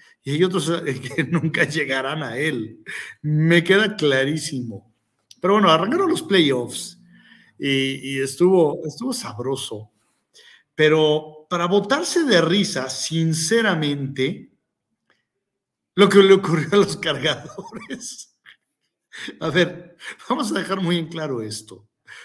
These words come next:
Los Raiders en la temporada regular dejaron ir cuatro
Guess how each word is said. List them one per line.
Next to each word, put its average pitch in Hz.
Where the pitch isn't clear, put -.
Los 233
Raiders 440
en 339
la 185
temporada 185
regular 156
dejaron 208
ir 208
cuatro 220